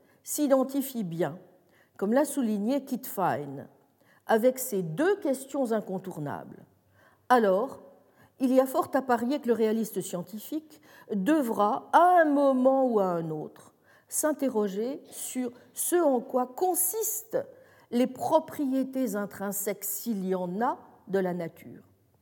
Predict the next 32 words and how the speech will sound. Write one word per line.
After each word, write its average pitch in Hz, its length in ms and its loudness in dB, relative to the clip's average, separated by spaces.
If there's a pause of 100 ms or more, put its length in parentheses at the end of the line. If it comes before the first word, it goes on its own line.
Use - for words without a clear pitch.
(380)
et 311 240 2
sur 262 220 -4
la 254 140 2
manière 226 480 0 (300)
contingente, 247 760 -2
ou 233 60 -6
plutôt 185 380 -4
nécessaire, 175 720 -4 (480)
dont 220 260 -2
elles 202 180 2
se - 200 -6
lient 220 420 2 (280)
entre 196 340 -6
elles 117 320 -10 (360)
pour - 200 -10
constituer 208 640 -4
les 180 100 2
choses, - 480 -14 (420)
les 196 120 2
structures, 202 680 -10 (460)
voire 202 600 -4
le 196 180 0
système 196 560 -2
du 175 120 -4
monde. 165 320 -8 (1300)
Tel 277 160 8
est 240 160 2
en 214 80 0
tout 185 140 -10
cas 254 180 4
le 190 140 2
défi 160 540 -6